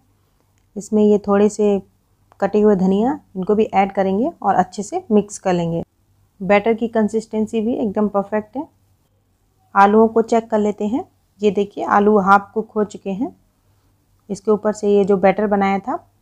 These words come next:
वो इस तरीके से डालेंगे। बैटर में जो हमने का, चावल का आटा मिलाया है उससे जो पिज़्ज़ा का बेस है बहुत ही क्रंची बनेगा और बहुत अच्छा सा टेस्ट आएगा। इस तरीके से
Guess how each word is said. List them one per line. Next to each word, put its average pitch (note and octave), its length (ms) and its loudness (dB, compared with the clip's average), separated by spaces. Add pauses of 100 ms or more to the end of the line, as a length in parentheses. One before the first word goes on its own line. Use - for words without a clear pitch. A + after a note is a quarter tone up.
(360)
वो G3 100 -2
इस G3+ 140 -4
तरीके G3+ 300 -2
से G#3 140 -4
डालेंगे। F#3+ 460 2 (560)
बैटर G#3 280 4
में B3+ 160 6
जो B3 100 4
हमने A#3+ 220 4
का, A#3 180 -2
चावल G#3+ 420 6
का B3 120 4
आटा G3 320 0
मिलाया G#3 360 2
है B3+ 180 -6 (380)
उससे A3 260 0
जो A3+ 240 6 (200)
पिज़्ज़ा G#3+ 260 4
का A#3 140 0
बेस A3 340 4
है C#4 120 -4
बहुत G#3 320 -2
ही A3+ 60 -8
क्रंची G3+ 420 -4
बनेगा G#3+ 340 0 (240)
और G#3 120 2
बहुत G3+ 340 0
अच्छा A3 320 -6
सा A3 140 -8
टेस्ट F#3 340 -6
आएगा। F3 280 -4 (1500)
इस - 100 -20
तरीके G3 340 -4
से C#4 200 -8